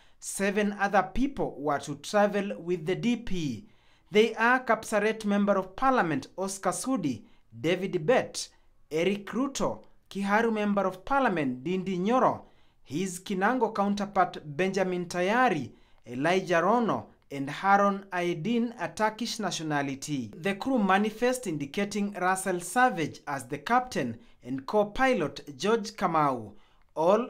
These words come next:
who left for Entebbe except D P and his bodyguard.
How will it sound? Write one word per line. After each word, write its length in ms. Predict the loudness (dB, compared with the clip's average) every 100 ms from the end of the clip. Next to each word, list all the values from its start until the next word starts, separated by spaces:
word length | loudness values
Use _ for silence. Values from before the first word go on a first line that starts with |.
| -8
who 120 | -8
left 460 | -2 2 2 0 -12
for 240 | -6 -6 -4
Entebbe 640 | -4 -4 -4 -2 0 0 -2
except 580 | -10 -8 -6 -6 -8 -8
D 180 | -6 -6
P 360 | -6 -4 -4 -6
and 180 | -8
his 320 | -6 -6 -8 -4
bodyguard. 680 | -2 -2 -2 -2 -2 -4